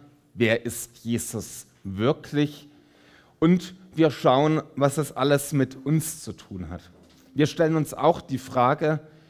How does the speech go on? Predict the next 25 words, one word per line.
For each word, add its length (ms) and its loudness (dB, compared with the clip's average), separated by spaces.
wie 140 -2
gehen 320 0
wir 100 4
mit 280 -2
Dingen 280 -2
um, 340 -4
die 200 -8
nahezu 720 0
unglaublich 1300 -4
erscheinen, 720 -8
mit 280 -8
Wunder, 480 0
die 100 0
wir 120 4
gar 200 -4
nicht 180 -2
mit 100 -2
unserem 260 -4
Verstand 580 -6
begreifen 580 -6
können. 320 -12
Ich 160 -4
möchte 240 2
mit 180 0
euch 340 0